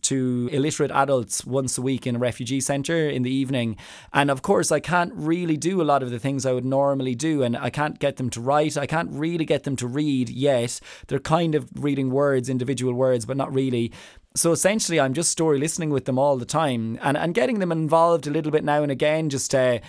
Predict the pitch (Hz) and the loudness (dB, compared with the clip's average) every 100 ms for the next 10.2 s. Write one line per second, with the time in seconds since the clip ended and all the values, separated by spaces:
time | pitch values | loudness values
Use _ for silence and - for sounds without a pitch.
0 | - _ - 143 143 135 127 139 147 147 | -20 _ -4 0 2 2 2 0 0 0
1 | - 143 135 139 135 120 147 147 - 151 | 0 -2 0 0 -2 0 0 0 0 -2
2 | 139 127 135 - 143 139 131 139 127 123 | -2 -2 -4 -2 -2 0 0 0 0 -2
3 | 131 123 113 - 135 135 135 131 127 135 | 0 0 -2 0 2 4 4 2 0 0
4 | 120 127 120 - 143 127 135 123 - 139 | 0 0 0 0 0 -2 -2 -4 -2 -2
5 | 139 131 135 - 160 196 196 - - _ | 0 0 0 0 0 0 -4 -14 -20 _
6 | 131 156 156 165 175 185 - 139 151 180 | 2 4 6 4 6 4 4 0 2 0
7 | - 139 123 127 120 143 160 165 143 131 | 0 0 0 0 0 0 2 2 0 -2
8 | 151 139 139 147 143 - 151 151 147 - | -2 -2 0 0 0 -2 0 2 0 0
9 | 147 147 139 131 131 127 135 143 143 143 | 0 0 -2 -2 -2 0 0 0 2 2
10 | 143 - | 0 -6